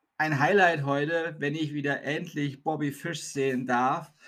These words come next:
Ja, und in der Damendivision,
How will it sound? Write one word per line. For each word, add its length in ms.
Ja, 200
und 240
in 160
der 140
Damendivision, 1200